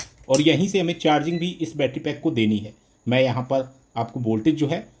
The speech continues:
उसे टेस्ट करके दिखाता हूँ। आप देखेंगे, थर्टीन पॉइंट थ्री नाइन या थ्री एट वोल्ट हमारा आउटपुट हो रहा है। चूँकि हमने बीएमएस के कनेक्शन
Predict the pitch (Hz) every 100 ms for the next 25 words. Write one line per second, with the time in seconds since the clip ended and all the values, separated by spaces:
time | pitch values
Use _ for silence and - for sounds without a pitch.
0 | _ - 139 160 160 165 - 135 131 117
1 | 113 - 104 110 _ _ _ - 117 113
2 | 113 151 170 - 120 110 139 131 135 131
3 | - 143 143 127 127 131 - - _ _
4 | - 117 - 131 135 135 143 - 117 135
5 | 127 117 135 - 131 120 - 127 98 90
6 | - _ - 139 170 160 165 127 131 135
7 | 165 - 175 160 160 180